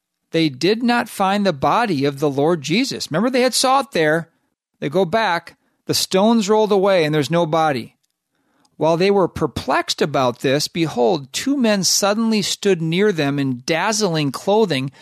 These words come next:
and as the women were terrified and bowed their faces to the ground, the man said to them,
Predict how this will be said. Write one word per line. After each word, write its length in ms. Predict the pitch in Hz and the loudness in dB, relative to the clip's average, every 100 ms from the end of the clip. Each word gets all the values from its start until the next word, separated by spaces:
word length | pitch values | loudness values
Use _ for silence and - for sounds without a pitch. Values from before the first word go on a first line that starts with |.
| - - - | -20 -20 -6
and 140 | 151 | 0
as 120 | 175 170 | 0 2
the 120 | 170 | 0
women 300 | 165 233 226 | 2 4 4
were 140 | 160 | 2
terrified 1080 | 135 - - - 277 247 175 160 135 139 147 - - - | 0 -4 -6 -2 2 2 0 0 0 0 -4 -12 -20 -8
and 260 | 156 147 123 | -2 -2 0
bowed 380 | 156 185 208 | 0 2 2
their 160 | 175 151 | 0 0
faces 520 | - 175 185 175 180 | 0 0 0 0 -4
to 120 | - | -4
the 80 | 156 | -4
ground, 520 | 135 147 185 180 160 139 | -2 0 0 2 0 0
the 100 | 135 | 0
man 380 | 143 160 190 | 0 0 0
said 260 | 175 - 151 | 0 0 -2
to 80 | 147 | -2
them, 340 | 147 143 139 | -2 -2 -4